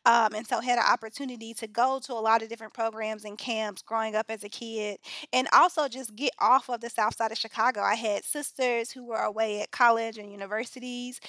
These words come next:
so I got to go to Siblings Weekend, for example, at the University of Illinois at Champaign, where my sister, um, went there initially as a engineering major, um, and I got to participate in an engineering program over a weekend at the university as, like, a seventh grader,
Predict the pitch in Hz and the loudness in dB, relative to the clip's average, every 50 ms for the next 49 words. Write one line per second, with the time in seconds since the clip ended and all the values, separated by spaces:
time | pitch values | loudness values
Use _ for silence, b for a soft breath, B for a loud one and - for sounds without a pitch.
0 | B B B - 247 247 247 254 240 240 - - 269 269 277 294 302 - 381 392 | B B B 4 6 6 6 6 4 2 0 -2 -2 -2 -2 -2 -2 -2 -2 0
1 | 349 359 330 294 - 240 240 214 - 240 226 226 226 - 233 - 247 220 240 247 | 0 0 -4 -4 -6 -10 -14 -12 -10 -8 -6 -6 -4 -4 -4 -4 -4 -4 -6 -8
2 | 254 - 254 240 247 240 - 233 240 247 247 226 226 - - 233 247 240 208 226 | -8 -6 -6 -6 -6 -6 -8 -10 -10 -10 -8 -8 -8 -8 -8 -8 -8 -8 -6 -8
3 | 254 254 254 254 247 240 226 220 240 - - 247 240 240 - 285 269 262 254 233 | -8 -6 -6 -4 0 0 2 0 0 -2 -2 -4 -4 -4 -2 -2 -2 0 0 -2
4 | 208 208 202 208 214 214 208 226 - - 247 - - 247 226 220 233 B B B | -4 -4 -6 -6 -4 -4 -4 -4 -4 -6 -10 -8 -6 -4 -4 -4 -4 B B B
5 | B B B - 233 233 233 214 202 214 247 349 427 415 - - 233 240 226 - | B B B 0 2 2 2 0 -2 -2 0 0 0 0 0 0 2 4 4 2
6 | - - 330 - - 311 269 254 247 - - 233 240 220 226 233 220 220 208 - | 2 0 -2 -2 -4 -6 -8 -8 -4 0 0 0 0 0 -2 0 0 2 2 0
7 | - - - _ _ _ _ - 233 262 247 247 240 240 240 233 226 220 214 214 | 0 -2 -6 _ _ _ _ -4 -2 -2 -2 -4 -6 -4 -4 -4 -4 -4 -6 -4
8 | 202 185 180 180 185 196 185 - - 190 233 B B B B B - 233 226 220 | -4 -4 -4 -4 -4 -2 0 0 0 -2 -4 B B B B B 6 8 8 6
9 | 208 - 208 214 208 226 - 226 233 - 262 - 262 233 - 262 240 - 254 - | 4 2 2 2 4 8 8 8 6 6 0 -12 -12 -10 -10 -8 -10 -8 -4 -2
10 | 226 277 - - 240 262 262 226 - 240 269 240 - 247 262 302 330 302 262 247 | -2 0 0 -2 -2 -2 -2 -4 -4 -6 -6 -6 -6 -4 -2 0 0 2 2 0
11 | 240 226 233 220 - - 247 233 240 247 233 226 220 214 - 214 226 233 247 - | 0 -4 -6 -6 -2 0 0 0 0 0 -2 -2 -2 0 0 0 0 2 0 -2
12 | 202 208 226 240 311 339 - - 277 254 233 226 - 180 240 - 233 240 247 254 | -2 -2 -2 -2 -2 -2 -2 -4 -4 -4 -2 0 0 0 0 -2 -4 -10 -10 -10
13 | 240 226 220 226 233 262 - - - 233 220 - - 208 - 220 220 - 240 - | -10 -6 -4 -4 -4 -4 -6 -8 -12 -6 -4 -2 -2 -2 -2 -4 -4 -4 -4 -2
14 | - 302 269 247 254 226 208 202 180 180 - - - | 0 0 0 0 -4 -6 -4 -2 -2 -2 -2 -4 -6